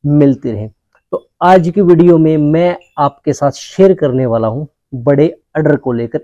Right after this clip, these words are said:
एक बहुत ही अच्छा, लाजवाब और आजमाया हुआ घरेलू नुक्ता, क्योंकि वैसे हम मेडिसिन का भी सहारा ले सकते हैं। इससे पहले मैंने एक मेडिसिन से रिलेटेड भी वीडियो डाली थी, वो भी मैं कहूँगा हंड्रेड परसेंट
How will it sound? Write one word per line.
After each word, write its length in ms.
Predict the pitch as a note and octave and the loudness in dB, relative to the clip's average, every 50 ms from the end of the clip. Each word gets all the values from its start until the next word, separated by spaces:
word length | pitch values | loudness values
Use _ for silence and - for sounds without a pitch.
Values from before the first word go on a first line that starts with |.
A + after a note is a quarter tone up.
| _ - | _ -10
एक 140 | C#3+ C#3 - D#3+ | -10 -10 -8 -10
बहुत 380 | D3+ B2+ A#2+ A#2 B2 A#2+ - - | -8 -6 -4 -6 -6 -6 -6 -6
ही 120 | E3+ F3+ - _ _ _ _ _ _ _ _ | -8 -8 -8 _ _ _ _ _ _ _ _
अच्छा, 360 | - - _ - - F3 E3 | -12 -12 _ -6 0 2 2
लाजवाब 560 | D#3 D3 C#3 C3+ C3 A#2+ A#2+ C#3+ D3+ D#3+ D#3 | 4 4 2 2 0 0 0 0 0 0 0
और 240 | - - D3 D3 - _ | -4 -6 -6 -6 -4 _
आजमाया 440 | C#3+ C#3 C3 B2+ C#3+ C#3+ C#3+ C#3+ C#3 | -2 -2 0 0 0 2 2 2 2
हुआ 220 | B2 A#2 A#2+ C3+ C#3+ | 0 0 -2 -2 -4
घरेलू 520 | C3+ A2 - - B2 C#3 C#3+ D3+ E3+ G3+ B3 - _ - - | -4 -6 -6 -4 -2 0 0 0 -2 -4 -8 -12 _ -10 -8
नुक्ता, 380 | B2 A#2 - _ _ - G#2 - _ _ _ _ _ _ _ _ | -8 -8 -8 _ _ -12 -12 -12 _ _ _ _ _ _ _ _
क्योंकि 280 | G3+ F#3+ - A3 G#3+ G#3+ | -2 0 0 0 -2 0
वैसे 340 | F3 D#3+ D#3 E3 D#3+ - F3+ | 2 4 4 2 4 0 -2
हम 200 | C#3 C#3+ C#3+ C#3 | -2 0 0 0
मेडिसिन 380 | C#3 C3+ C3+ C#3 - - E3+ D#3+ | 0 2 2 0 0 0 -2 0
का 160 | - D#3 C#3+ | 2 0 0
भी 120 | C#3 C#3+ | 0 -2
सहारा 320 | - - B2+ A2 A2+ B2 B2+ | -4 -4 -4 -2 0 -2 -2
ले 140 | B2+ B2 | -2 -4
सकते 260 | A#2+ - B2 - - C3 | -6 -8 -12 -8 -8 -8
हैं। 20 | |
इससे 140 | - - D#3+ | -6 -6 -6
पहले 300 | - - C3 A#2+ B2+ C#3 | -4 -2 -2 0 0 0
मैंने 240 | D3 C#3+ C#3+ C#3+ D3 | 0 0 0 -2 -2
एक 260 | - - D3 - _ C#3 | -4 -8 -10 -10 _ -6
मेडिसिन 520 | C3 B2+ C3 C#3+ C#3+ - - E3 E3 D#3 | -4 -4 -2 -2 -4 -4 -2 -4 -4 -4
से 240 | C#3+ - - - C#3+ | -4 -8 -4 -4 -4
रिलेटेड 460 | B2+ C3 C#3+ C#3 C#3 C#3 - D#3 D3 | -2 0 -2 -2 -2 -4 -4 -6 -4
भी 80 | C3+ C3+ | -2 -2
वीडियो 300 | A#2+ A#2 B2+ B2+ C#3 C#3 | -4 -4 -4 -2 -2 -2
डाली 240 | B2+ B2+ A#2+ A#2 A#2+ | -2 -2 -4 -4 -4
थी, 100 | - C3+ | -6 -10
वो 220 | C3+ C#3 D3+ D#3 D3+ | -4 0 0 0 2
भी 240 | D3 F3+ F3+ F3 - _ _ _ _ _ _ _ - | 2 0 0 0 -4 _ _ _ _ _ _ _ -2
मैं 100 | D3+ G3 | -2 -2
कहूँगा 360 | - D3+ C3+ C#3 C#3+ D#3+ D#3+ D3 - - - - - | 0 -2 -2 2 2 2 2 2 -2 -8 -12 -2 0
हंड्रेड 240 | D3 D#3 E3+ F3 | 2 2 2 2
परसेंट 460 | E3+ - - - - E3+ D#3+ D#3+ D#3+ | 2 0 -2 -2 0 -2 -2 -2 -2